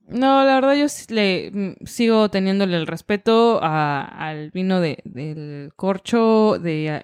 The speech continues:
Alcornoque. La verdad creo que las empresas se arriesgan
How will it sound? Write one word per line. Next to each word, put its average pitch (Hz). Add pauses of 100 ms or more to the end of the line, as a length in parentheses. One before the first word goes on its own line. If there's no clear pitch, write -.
Alcornoque. 190
La 175
verdad 175
creo 175
que 160
las 156
empresas 175 (480)
se -
arriesgan 202